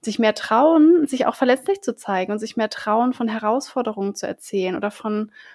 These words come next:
Momenten, auf die sie vielleicht auch nicht stolz sind oder für die sie sich vielleicht schämen oder wo sie Angst haben, was andere denken könnten,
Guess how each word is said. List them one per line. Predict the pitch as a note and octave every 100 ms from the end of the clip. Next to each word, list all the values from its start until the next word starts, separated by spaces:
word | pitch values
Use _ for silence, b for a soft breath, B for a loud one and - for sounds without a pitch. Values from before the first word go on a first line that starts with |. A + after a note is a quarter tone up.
| B
Momenten, | - A3 G#3 A3+ A3+ A3+ A3+ A#3 A3+ b b b
auf | A3+
die | -
sie | A3+ A#3
vielleicht | A#3+ A#3+
auch | -
nicht | A3
stolz | - A#3 D4+ A4+ -
sind | - F#3+ G3+
oder | G3+ G3 G#3+ G#3 G3+ G3+
für | - G#3+
die | G#3+
sie | G3+
sich | A3
vielleicht | - G#3+
schämen | - - A#3+ D4+ D4+ G#3+
oder | G3+ G3 G3
wo | G3+
sie | G#3+ -
Angst | G#3+ A#3 -
haben, | G#3+
was | G#3+
andere | G#3+ G#3
denken | G#3 A#3 C#4+ A#3+
könnten, | - G3 G3 - A#3 B3